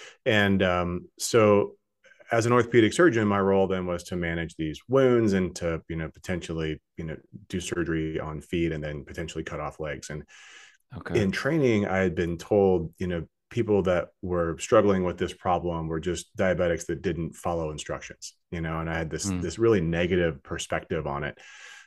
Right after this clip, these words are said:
Speaker 1: Um, my wife started a nutrition business. She has a P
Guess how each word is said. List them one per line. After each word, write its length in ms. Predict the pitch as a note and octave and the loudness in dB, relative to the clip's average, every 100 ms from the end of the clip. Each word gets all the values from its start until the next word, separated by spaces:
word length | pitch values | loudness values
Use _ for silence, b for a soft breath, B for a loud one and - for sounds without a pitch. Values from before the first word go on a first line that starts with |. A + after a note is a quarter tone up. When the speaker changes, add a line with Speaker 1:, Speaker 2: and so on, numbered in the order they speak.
| _ | _
Speaker 1:
Um, 340 | F#2 F2+ F2+ - | -4 -2 -2 -2
my 220 | G#2 G2+ | 0 2
wife 440 | F#2+ A2+ A#2 A#2 - _ _ - | 4 6 4 2 -14 _ _ -4
started 340 | - G#2+ F#2+ | 4 4 4
a 60 | F2+ | 2
nutrition 560 | F2+ - A#2 G#2 F#2 | 0 2 0 0 -4
business. 500 | F#2 G2+ F2 F2 F2 | -4 -2 0 0 0
She 100 | - | 0
has 80 | F2+ | 0
a 60 | |
P 100 | E2 | -2